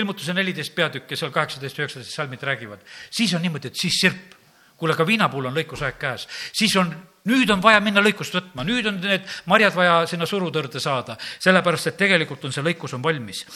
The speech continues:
Ja sellepärast selle asjaga tegelikult tegeleb ka väga tugevalt taevas. Ja Jeesus valib, tal on need kaksteist jüngrit, eks. Need kaksteist jüngrit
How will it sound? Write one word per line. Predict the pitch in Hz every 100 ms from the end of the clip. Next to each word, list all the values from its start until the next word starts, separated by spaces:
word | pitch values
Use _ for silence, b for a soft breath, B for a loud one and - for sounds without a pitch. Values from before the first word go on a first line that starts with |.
| B B
Ja | - 156 147
sellepärast | 147 190 165 - - -
selle | - 220 240
asjaga | 214 214 165 160
tegelikult | 196 175 143 135
tegeleb | 180 175 139 -
ka | 147
väga | 170 156 131 B B
tugevalt | 175 156 127
taevas. | 185 156 101 - _ _ _ _ _ _ - - 151
Ja | 156 147 139 B B B B B B B B _ _ _ _ _
Jeesus | 151 156 160
valib, | 220 226 - - - - -
tal | 160
on | 170
need | 170
kaksteist | 220 - - - 139 -
jüngrit, | 233 208 110 - 101
eks. | - - - - _ _ _ B B B B
Need | 165 196
kaksteist | 294 - 214 - 240
jüngrit | 294 214 127 - _